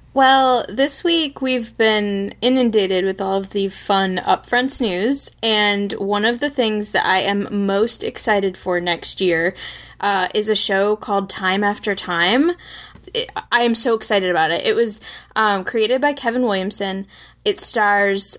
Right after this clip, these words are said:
um, Freddie Stroma, who you might know from Unreal or as Cormac McLagan from Half-Blood Prince, and Josh Bowman, who was on Revenge. Josh Bowman's character is basically Jack the Ripper,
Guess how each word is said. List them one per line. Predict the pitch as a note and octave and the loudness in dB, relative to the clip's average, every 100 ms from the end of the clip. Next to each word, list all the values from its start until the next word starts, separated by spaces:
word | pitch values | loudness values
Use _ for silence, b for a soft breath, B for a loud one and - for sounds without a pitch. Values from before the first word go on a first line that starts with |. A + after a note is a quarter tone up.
| - | 0
um, | G3+ F#3 F#3 | 0 0 -2
Freddie | - G#3+ B3+ | -2 0 -2
Stroma, | - A3+ G#3 G#3 A3 C4 | 0 2 2 2 2 0
who | A#3 | -2
you | G#3 | -2
might | G3+ G#3 | -2 -2
know | G3 | -2
from | F#3+ G3+ F#3 | -4 -4 0
Unreal | G3 G3 F#3+ G3 - | 0 0 0 0 2
or | F#3+ F#3 | 2 2
as | - F#3 F3+ - | 2 0 0 -4
Cormac | - G3+ G3 F#3+ - | -4 -2 0 0 -2
McLagan | F#3+ F#3 F3 E3+ F#3+ F3+ G3 | -10 -2 2 2 2 -2 -2
from | - F3+ F3+ G3 G3+ | 2 2 2 -4 -4
Half-Blood | G3+ F#3+ - F#3+ | 2 2 2 -2
Prince, | - F#3 F#3+ - B B B B - | -2 -4 -2 -4 B B B B 0
and | A3 G#3 G#3 G3 G3 - | 2 4 2 0 -6 -2
Josh | G#3+ G3 - | 0 2 0
Bowman, | - C4+ C#4 C4 B3+ B3 | 0 2 4 2 2 0
who | A#3 G#3+ | 0 0
was | G3+ G3 | 0 0
on | F3+ | 0
Revenge. | F3+ F3+ C4 B3 F3+ A3+ - - B B B B _ G#3+ | -2 -2 0 0 0 -2 -4 -8 B B B B _ -6
Josh | B3 C4 - | 0 0 2
Bowman's | F4 F4 E4+ | 2 2 0
character | - C#4+ C4+ C#4 C4 B3 | 0 0 0 0 0 0
is | A3+ A3 G#3+ G#3 - | 0 2 0 -2 -6
basically | - G#3 G#3+ - - B3 A#3+ A#3 - | -2 -2 0 -2 -4 0 0 -2 -4
Jack | - G3+ G3+ | -2 -2 0
the | A3+ | 0
Ripper, | F3 E3+ E3+ | 0 0 0